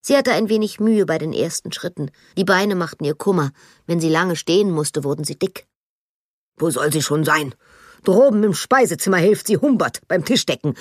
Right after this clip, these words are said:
sagte sie und griff sich einen Kochlöffel. „Ja, die Liebeslöt hier in der Tuchvilla“, lästerte Gerti. „Nun aber raus hier“, schimpfte die Köchin, und Gerti lief eilig die Treppe hinauf.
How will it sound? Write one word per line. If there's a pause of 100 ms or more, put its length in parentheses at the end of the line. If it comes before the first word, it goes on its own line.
(140)
sagte
sie (220)
und
griff
sich
einen
Kochlöffel. (500)
„Ja, (520)
die
Liebeslöt
hier
in
der
Tuchvilla“, (220)
lästerte
Gerti. (480)
„Nun
aber
raus
hier“, (240)
schimpfte
die
Köchin, (220)
und
Gerti
lief
eilig
die
Treppe
hinauf.